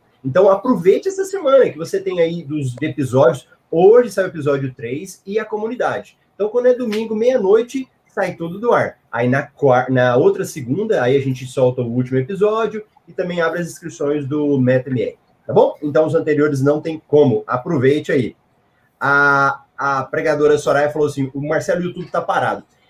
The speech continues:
Isso aqui, ô Ana, deixa eu até dar uma dica pro pessoal. Quando a Ana tiver aqui comigo no café, oito e oito começa. Se tiver Marcelo sozinho, oito e nove começa. <laughs> Mas se por acaso não começar,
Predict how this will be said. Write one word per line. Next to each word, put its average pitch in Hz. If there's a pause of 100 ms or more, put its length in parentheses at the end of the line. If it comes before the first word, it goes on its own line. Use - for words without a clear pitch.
(140)
Isso -
aqui, 294
ô 165
Ana, 160
deixa 190
eu 240
até 269
dar 285
uma 226
dica 156
pro 143
pessoal. 135 (1500)
Quando 254
a 403
Ana 196
tiver 131
aqui 127
comigo 120
no 110
café, -
oito 262
e 240
oito 185
começa. 180 (540)
Se 294
tiver 226
Marcelo 135
sozinho, 135
oito 214
e -
nove 185
começa. 120 (760)
<laughs> 294
Mas 285
se 285
por 311
acaso 160
não 202
começar, 143